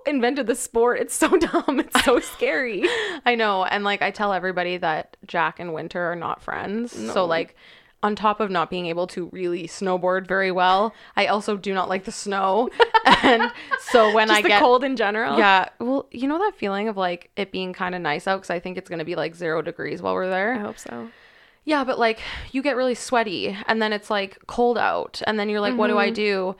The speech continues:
Speaker 2: Do I wear this jacket? Do I not? Do I wear a sweater? Oh, I'm soaking wet. What the fuck?" It's really
Speaker 1: <laughs>
Speaker 2: awful.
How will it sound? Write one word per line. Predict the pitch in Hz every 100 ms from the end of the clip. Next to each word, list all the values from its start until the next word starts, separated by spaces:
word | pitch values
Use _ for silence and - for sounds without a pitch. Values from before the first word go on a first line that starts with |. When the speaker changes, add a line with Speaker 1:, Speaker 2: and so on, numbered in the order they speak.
| - _
Speaker 2:
Do | 220
I | 190
wear | 196 196
this | 196
jacket? | - 190 196 196 190
Do | 190
I |
not? | 185 190 196 190 - - _
Do | 196
I |
wear | 185 190
a |
sweater? | 190 214 196 180
Oh, | 208
I'm | 208
soaking | 208 202 202 202
wet. | 202 190 - -
What | - 214
the | 214
fuck?" | 330 214 202
It's | 311 -
really | 339 285 277 240
Speaker 1:
<laughs> |
Speaker 2:
awful. | 294 285 220 226